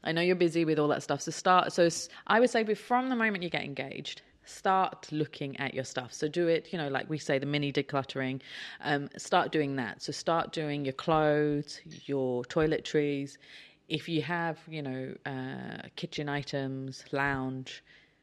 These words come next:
anything, l-, start looking at and seeing what you have and what you don't need to take with you to your new house. And then with your, your other half, start talking to them about what they have and seeing if you have the same things already.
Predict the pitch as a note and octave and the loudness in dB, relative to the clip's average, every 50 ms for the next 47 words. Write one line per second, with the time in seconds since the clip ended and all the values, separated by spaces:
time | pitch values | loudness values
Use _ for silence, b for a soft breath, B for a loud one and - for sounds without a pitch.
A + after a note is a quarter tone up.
0 | b b _ _ - - _ - B3 C4 C4 B3+ B3 B3 A#3 G3 - - D#3 C#3 | b b _ _ -20 -16 _ -2 0 0 2 4 4 4 2 2 0 -2 -2 -2
1 | C3+ C3+ C#3 D3+ D#3+ - - - A3+ A3 A3 - - F3+ E3+ - - F3 E3 D3+ | -2 -2 -4 -6 -6 -8 -6 -2 0 0 0 0 0 0 0 0 -4 -6 -6 -4
2 | - C3+ D3 - - - E3+ E3 E3 E3 D#3 C#3+ D3 D3+ D#3 D#3 - D#3+ E3 E3 | -4 -6 -6 -8 -6 -6 -4 -4 -4 -4 -6 -6 -4 -2 -2 -2 -2 -4 -6 -6
3 | E3 C3 B2+ D#3+ D#3 C3+ A#2+ B2+ C#3 - - - D3+ C#3+ C#3+ C#3+ D3 D3 D3 - | -6 -6 -6 -4 -2 -2 -2 -2 -6 -8 -10 -8 -8 -8 -6 -6 -8 -8 -8 -10
4 | - D3 D3+ C#3+ - C#3+ C#3 - C#3+ C#3 C3+ C3 - - - C3+ C3 C3 - - | -10 -10 -10 -8 -8 -10 -10 -10 -10 -12 -12 -12 -12 -10 -8 -8 -8 -8 -12 -14
5 | C3+ B2+ B2+ B2+ B2+ - - B2+ B2+ B2 B2 B2 A#2 B2 A#2+ - A2 - - _ | -12 -12 -12 -12 -12 -14 -12 -12 -10 -10 -8 -8 -8 -10 -10 -12 -14 -18 -10 _
6 | - F3 E3 D#3+ D#3+ D#3+ D3+ - E3 F3 G3 F#3+ G3 G3 F#3+ F#3 D3+ D#3+ F3 F#3 | 0 2 2 2 2 0 -2 -4 -2 0 2 2 2 2 0 -2 -2 2 2 2
7 | G3 F#3+ F#3 F3+ E3+ E3 E3 E3 - F3 F3+ D#3+ D3 D3+ C#3+ - B2+ D#3 F#3+ A#3 | 2 4 2 2 4 4 4 2 2 2 0 2 2 0 -2 -2 0 2 2 2
8 | C4 - - - - _ _ _ - - - - G#3+ G#3+ G#3+ - - - F#3+ F3 | 0 -2 -8 -18 -20 _ _ _ -20 -12 -4 0 0 0 0 0 -2 -2 -2 -2
9 | - E3 - - D3+ D3 C#3+ C3+ C3+ - - C#3 - - D#3+ D#3+ D3 C3+ A#2 A2 | -2 -6 -8 -8 -8 -6 -4 -4 -4 -4 -6 -6 -6 -6 -6 -6 -6 -6 -8 -8
10 | B2+ - B B B B B - D#3 - - G#3 G3+ F#3+ F3+ E3 - F3+ E3 E3 | -10 -12 B B B B B -14 -10 -4 -2 -2 0 0 -2 -2 -2 -2 0 0
11 | D#3+ D3+ D#3 - - D3+ D3 C#3+ C#3 - - C#3 C3 B2+ B2+ B2+ C3 B2+ B2+ B2+ | -2 -2 -6 -6 -6 -6 -6 -6 -8 -8 -8 -6 -6 -6 -6 -6 -4 -4 -4 -6
12 | B2+ - G2+ - | -6 -6 -8 -8